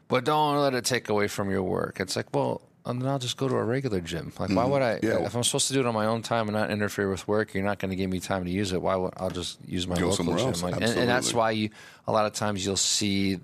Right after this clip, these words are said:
Speaker 1: these gyms just crickets. There's still, there's dust on everything.
Speaker 2: Mm-hmm.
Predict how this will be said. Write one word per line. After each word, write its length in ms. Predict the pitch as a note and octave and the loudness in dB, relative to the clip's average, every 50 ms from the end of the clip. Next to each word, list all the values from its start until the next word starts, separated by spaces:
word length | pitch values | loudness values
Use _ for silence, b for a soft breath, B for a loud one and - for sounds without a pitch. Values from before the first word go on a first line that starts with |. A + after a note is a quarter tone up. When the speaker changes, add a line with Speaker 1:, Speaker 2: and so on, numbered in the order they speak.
| - - - | -10 -20 -8
Speaker 1:
these 300 | - F#2 F2+ F2+ F2 - | -4 -2 -2 -2 -4 -4
gyms 580 | - - G#2+ G#2 G#2 G#2+ G2+ G2 F#2+ F#2 E2 - | -4 -2 0 2 2 2 0 0 -2 -4 -2 -2
just 260 | - E2+ - - - - - - _ _ _ _ _ _ _ _ _ _ _ - - | -2 0 0 -2 -4 -10 -20 -20 _ _ _ _ _ _ _ _ _ _ _ -14 -4
crickets. 380 | - C3+ B2+ - - - - - | -2 -2 -2 -2 -6 -6 -4 -4
There's 160 | F#2+ F2 - | -2 0 0
still, 200 | - - A2 - | 0 0 -2 -4
there's 180 | E2+ F2+ E2+ | -2 -4 -4
dust 320 | E2 - A2 A#2 - - - | 0 2 0 0 0 -2 -6
on 120 | F2+ D#2+ C#2+ | -6 -4 -4
everything. 500 | C#2+ D#2 - - - - D#2+ D#2 D#2 D2+ | -6 -6 -8 -6 -6 -4 -4 -4 -4 -4
Speaker 2:
Mm-hmm. 260 | D#2+ - D#2+ E2 | -6 -6 -6 -6